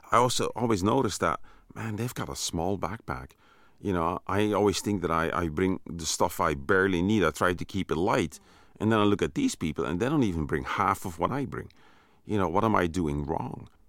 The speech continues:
And, and I also noticed over the years that, yeah, every time, you know, I go on a new climb, I actually bring less stuff. Um, I still bring too much, but as long as you just bring it to base camp, it's not so bad, 'cause then other people can carry it for you. Uh, but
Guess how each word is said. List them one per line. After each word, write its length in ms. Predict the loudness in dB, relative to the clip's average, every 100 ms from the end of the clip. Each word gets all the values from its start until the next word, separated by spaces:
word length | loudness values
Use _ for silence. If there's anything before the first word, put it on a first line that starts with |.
| -20 _ _ _ _ _ -6
And, 240 | 0 2 4
and 160 | 8
I 120 | 8
also 260 | 8 6 6
noticed 340 | 6 8 8
over 220 | 6 6 6
the 80 |
years 320 | 4 6 6 6
that, 240 | 6 6
yeah, 220 | 4 4
every 200 | 4 2
time, 320 | 0 2 4
you 80 | 4
know, 100 | 4
I 120 | 4
go 160 | 4 2
on 100 | 4
a 60 | 2
new 160 | 2
climb, 380 | -2 -2 -2 0 2
I 100 | 4
actually 400 | 4 2 0 0
bring 260 | 0 0
less 180 | 0 -2
stuff. 460 | -2 -2 -4 -10 -20 -20 _ _ _ -2
Um, 540 | 0 2 2 0 -4 -8 -20 _ -4
I 60 | -2
still 260 | 2 2
bring 200 | 4 2
too 200 | 2 4
much, 260 | 4 4 2
but 80 | 0
as 100 | 4
long 160 | 4
as 60 | 4
you 80 | 0
just 220 | -2 0
bring 140 | 0
it 100 | 0
to 60 | 0
base 260 | 2 0
camp, 240 | 0 -4 -4
it's 120 | -4
not 140 | -4
so 140 | -2 0
bad, 180 | 2 0
'cause 120 | -2
then 100 | -4
other 180 | -4 -4
people 260 | -6 -8
can 120 | -10
carry 220 | -6 -2 -2
it 60 |
for 200 | 0 -2
you. 80 | -2 -8 -18 -20 -6
Uh, 220 | 2 2
but 120 | 4